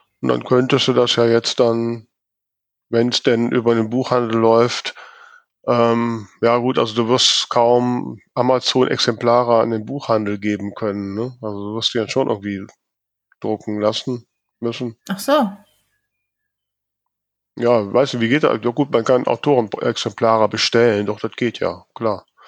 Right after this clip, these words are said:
Speaker 2: Aber wenn dann eine Druckerei
Speaker 1: Hm.
Speaker 2: im V L B das Buch sie-, äh, eine, eine Bücherei das Buch im V L B,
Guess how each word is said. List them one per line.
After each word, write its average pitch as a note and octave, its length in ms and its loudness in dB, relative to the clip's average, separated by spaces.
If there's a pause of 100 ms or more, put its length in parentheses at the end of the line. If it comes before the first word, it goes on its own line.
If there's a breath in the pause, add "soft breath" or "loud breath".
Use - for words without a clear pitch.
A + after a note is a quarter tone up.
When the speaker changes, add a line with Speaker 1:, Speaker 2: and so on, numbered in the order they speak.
(340 loud breath)
Speaker 2:
Aber G3 240 4
wenn G#3 140 4
dann A3+ 140 4
eine G#3 300 -2
Druckerei A3 1000 2
Speaker 1:
Hm. A3+ 40 -6
Speaker 2:
im G#3+ 240 -4
V G#3 240 0
L F#3+ 200 2
B C4 500 2 (240)
das A3 240 -6
Buch C#4 340 -4
sie-, C#4 300 -8
äh, - 80 4
eine, F#3+ 320 4
eine G3 180 2
Bücherei A3 600 2
das A#3 220 -6
Buch B3+ 200 -4
im A3 100 -4
V A3 200 0
L F#3 160 0
B, A#3+ 440 0